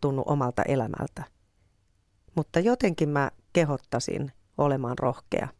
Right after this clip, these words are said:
koska jokainen mun rohkea valinta on vienyt mut ihan uuteen maailmaan. Mä oon pelännyt, että mitä siellä on. Mä en oo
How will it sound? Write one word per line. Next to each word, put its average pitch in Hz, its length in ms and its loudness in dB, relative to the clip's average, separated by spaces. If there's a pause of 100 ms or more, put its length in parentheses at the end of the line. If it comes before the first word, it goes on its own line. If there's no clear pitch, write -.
(640)
koska - 420 0 (200)
jokainen 180 460 2
mun 165 240 0
rohkea 139 500 0
valinta 131 460 0 (360)
on 143 160 0
vienyt 135 380 0
mut 131 200 -4
ihan 165 300 2
uuteen 131 420 -2
maailmaan. 127 500 -2
Mä 147 80 0
oon 151 100 0
pelännyt, 151 560 2 (440)
että - 160 -2
mitä 220 260 2
siellä 135 480 0
on. 147 320 2 (280)
Mä 147 80 2
en 147 80 -2
oo 143 60 -6